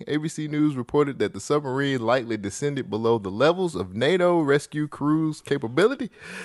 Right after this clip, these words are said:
However, the U S Coast Guard and Canadian Coast Guard remain involved in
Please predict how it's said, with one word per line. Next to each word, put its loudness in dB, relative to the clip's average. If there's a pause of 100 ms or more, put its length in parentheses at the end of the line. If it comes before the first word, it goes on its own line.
(180)
However, 6
the -2
U 2
S 2
Coast 4
Guard 4
and -8 (680)
Canadian 6
Coast 4
Guard 8
remain 6
involved 6
in 2